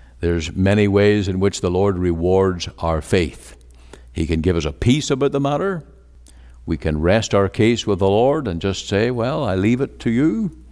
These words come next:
Or we can pray and get the victory and get the answer. And certainly the centurion, uh, won that. But the Lord marveled. And the Lord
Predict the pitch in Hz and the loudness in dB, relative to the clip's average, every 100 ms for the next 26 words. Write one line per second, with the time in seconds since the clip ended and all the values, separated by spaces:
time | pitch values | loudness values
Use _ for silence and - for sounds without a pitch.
0 | - - - - - - 95 110 139 113 | -20 -20 -20 -20 -20 -4 -2 0 -2 -2
1 | 107 98 87 82 - 123 151 147 101 90 | -4 -4 -6 -6 -2 0 2 2 0 0
2 | 120 - 95 143 - 165 180 196 180 - | -2 -2 -2 -2 0 0 0 -2 -4 -10
3 | - - - - 85 73 71 98 110 - | -20 -20 -20 -12 -8 -6 0 0 0 0
4 | 104 120 160 - 170 175 151 - - - | 2 2 0 -2 -4 -4 -10 -16 -20 -20
5 | - 85 76 - 107 104 101 98 92 85 | -12 -10 -4 0 0 0 0 2 0 -2
6 | - 85 73 107 104 101 98 90 - - | -4 -8 -4 0 2 2 2 0 -6 -16
7 | - - 76 76 76 85 82 98 95 87 | -18 -10 -6 -6 -6 -4 0 2 2 -2
8 | 82 - 80 87 113 120 - - - - | -6 -10 -2 2 2 -2 -10 -20 -20 -20
9 | - - 85 117 - - - - - - | -18 -6 -2 -2 -2 -12 -20 -20 -20 -20
10 | - - 82 82 98 95 90 85 80 78 | -20 -8 -2 2 2 2 0 -2 -4 -10
11 | - - - - - - - - - - | -14 -20 -20 -20 -20 -20 -20 -20 -20 -20
12 | - - - 87 85 90 107 120 123 127 | -20 -12 -4 0 2 2 4 4 2 0
13 | 117 110 | -4 -12